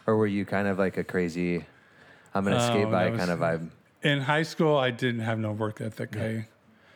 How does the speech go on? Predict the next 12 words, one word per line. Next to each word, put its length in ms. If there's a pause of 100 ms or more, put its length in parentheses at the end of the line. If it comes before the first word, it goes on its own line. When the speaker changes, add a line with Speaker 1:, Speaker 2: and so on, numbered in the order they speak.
(180)
Speaker 2:
I 40
was 140
kinda 200
like, 220 (340)
you 100
could 140
say 140
I 40
was 120
kinda, 160
like, 140
spoiled. 480